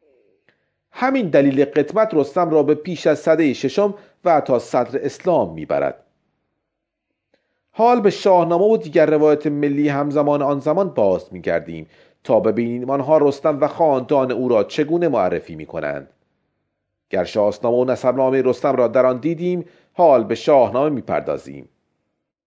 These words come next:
در شاهنامه نخستین بار در آغاز کار منوچهر و در هنگام پادشاهی فریدون از افراد خاندان رستم نامی به میان می‌آید و اولین کس گرشاسپ است که گویا گنجور فریدون بوده،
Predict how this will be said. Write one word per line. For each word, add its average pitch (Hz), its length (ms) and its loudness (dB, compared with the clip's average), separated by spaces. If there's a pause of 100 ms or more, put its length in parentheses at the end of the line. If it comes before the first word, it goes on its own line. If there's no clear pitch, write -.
(360)
در 95 120 0
شاهنامه 139 580 2
نخستین 165 560 -2
بار 170 220 6
در 165 180 4
آغاز 147 380 2
کار 151 320 2
منوچهر 123 640 0
و 143 100 0
در 151 140 2
هنگام 160 280 0
پادشاهی 123 640 2
فریدون 120 500 0 (320)
از 147 200 -2
افراد 160 400 2
خاندان 123 640 -2
رستم 147 420 -2
نامی 156 280 0
به 101 100 0
میان 95 260 -6
می‌آید 87 380 -4
و 151 40 0
اولین 147 360 0
کس 202 280 -2
گرشاسپ 95 640 0
است 71 340 -6
که 98 100 -12
گویا 131 300 2
گنجور 139 500 0
فریدون 127 540 0
بوده، 90 360 -6